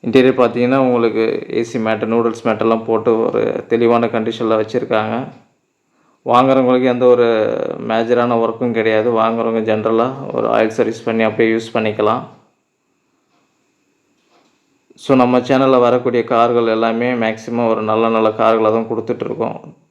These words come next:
நம்ம சேனலை வாட்ச் பண்றவங்க சப்ஸ்கிரைப் பண்ணிட்டு, பக்கத்துல இருக்க பெல் பட்டனை கிளிக் பண்ணுங்க.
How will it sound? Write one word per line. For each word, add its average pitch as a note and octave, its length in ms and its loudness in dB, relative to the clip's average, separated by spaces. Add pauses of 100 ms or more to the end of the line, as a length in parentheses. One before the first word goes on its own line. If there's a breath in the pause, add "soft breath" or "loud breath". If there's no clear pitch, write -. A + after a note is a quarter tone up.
(1160 soft breath)
நம்ம A2 240 0
சேனலை A#2+ 380 2
வாட்ச் A#2 340 0
பண்றவங்க A#2+ 540 -4 (560)
சப்ஸ்கிரைப் - 400 2
பண்ணிட்டு, A2+ 300 -2
பக்கத்துல A#2+ 500 0
இருக்க A2 200 0
பெல் A2 200 -4
பட்டனை A2 360 -2
கிளிக் A2 260 -6
பண்ணுங்க. A2 280 -4